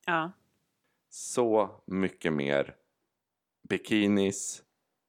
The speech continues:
Speaker 2: semesterbilder, till och med underkläder.
Speaker 1: Men gud, vad intressant. Undrar vad det har att göra med. Jag tänker så här, alltså, rent spontant så tänker jag att det skulle kunna ha att göra med att i en småstad så vet alla vem man är och då blir det lite så där,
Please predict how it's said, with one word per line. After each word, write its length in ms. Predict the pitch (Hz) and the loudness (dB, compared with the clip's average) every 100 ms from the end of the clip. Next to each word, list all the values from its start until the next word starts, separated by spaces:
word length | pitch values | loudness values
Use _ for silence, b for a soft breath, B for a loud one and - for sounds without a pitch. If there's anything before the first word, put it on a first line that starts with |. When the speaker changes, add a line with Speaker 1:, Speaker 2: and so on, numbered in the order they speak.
| _ _ - | _ _ -8
Speaker 2:
semesterbilder, 1000 | - 92 85 - 90 82 80 80 78 78 _ _ _ _ _ _ | -2 0 -2 -2 2 2 4 4 4 0 _ _ _ _ _ _
till 180 | - 104 | -2 0
och 60 | 80 | 2
med 120 | 80 | 0
underkläder. 540 | 69 67 - - - _ b b | 0 0 -2 -2 -8 _ b b
Speaker 1:
Men 80 | 214 | -6
gud, 100 | 254 | -2
vad 100 | 254 | 0
intressant. 560 | 214 190 - 370 - - | -2 -6 -10 -10 -10 -8
Undrar 200 | 196 277 | -4 -2
vad 120 | 247 | -2
det 120 | 247 | -2
har 280 | 320 208 165 | -2 0 -2
att 60 | - | -4
göra 140 | 95 | -6
med. 140 | 104 107 | -8 -10
Jag 80 | |
tänker 240 | - 190 185 | -10 -8 -6
så 100 | 165 | -4
här, 220 | 143 135 - - | -4 -6 -12 -12
alltså, 160 | 180 185 | -6 0
rent 180 | 180 | 0
spontant 400 | - 190 254 285 | 0 -2 0 0
så 60 | 175 | -2
tänker 320 | - 156 151 | -6 -6 -6
jag 40 | 151 | -8
att 100 | - | -8
det 160 | 143 - - | -10 -12 -16
skulle 260 | - 160 | -6 -6
kunna 140 | 160 180 | -2 -2
ha 60 | |
att 60 | 165 | 0
göra 140 | 147 | 0
med 120 | 135 135 | -2 -6
att 160 | - b b - | -10 b b -2
i 100 | 175 | 0
en 80 | 165 | 0
småstad 600 | 185 165 147 - 170 151 | 2 2 0 2 2 0
så 140 | 143 | -4
vet 160 | 131 127 | -6 -4
alla 140 | 127 | -4
vem 140 | 127 | -4
man 120 | 127 151 | -4 0
är 300 | 208 208 208 | 2 2 0
och 140 | 147 | -2
då 180 | 143 139 | -4 -4
blir 180 | 143 131 | -4 -6
det 100 | 139 | -6
lite 240 | 135 - | -8 -8
så 80 | 139 | -6
där, 200 | 135 139 | -4 -6